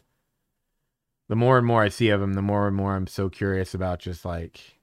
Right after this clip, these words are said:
you know? Like, what's the story, man? Like, what's their agenda? It's really hard to, like, see this and not go, like, "What are they here for? What are they doing? Like, what are they,"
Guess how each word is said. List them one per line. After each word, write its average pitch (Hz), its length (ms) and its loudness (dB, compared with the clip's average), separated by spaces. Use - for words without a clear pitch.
you 92 140 -6
know? 139 480 0
Like, 95 180 -6
what's 123 220 -2
the 143 120 2
story, 123 480 2
man? 113 540 0
Like, 104 160 -6
what's 117 220 -4
their 117 160 2
agenda? 101 720 -2
It's 110 160 -8
really 127 320 2
hard 120 360 2
to, 107 100 -2
like, 104 200 0
see 117 180 -2
this 117 180 -4
and 107 80 -8
not 101 160 -4
go, 101 140 -4
like, 92 120 -6
"What 98 200 -2
are 120 80 0
they 107 180 0
here 90 220 -4
for? 90 260 -6
What 104 160 -4
are 120 40 -4
they 113 100 0
doing? 95 440 -4
Like, 87 220 -10
what 101 120 -4
are 113 60 -2
they," 101 280 -4